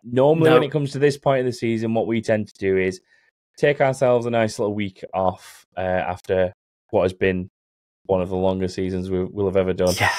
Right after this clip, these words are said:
Speaker 1: Um, and then come back in probably a couple of weeks' time from now, um,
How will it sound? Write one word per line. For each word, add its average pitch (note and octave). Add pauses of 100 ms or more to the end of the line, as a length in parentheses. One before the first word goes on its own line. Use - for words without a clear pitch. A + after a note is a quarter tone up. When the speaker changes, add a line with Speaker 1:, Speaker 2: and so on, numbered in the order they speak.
(320)
Speaker 1:
Um, F#2 (520)
and A#2
then G2+
come G2+
back F#2
in F#2+
probably G2 (100)
a -
couple -
of F#2
weeks' F#2
time F#2
from F2+
now, F2+ (500)
um, F2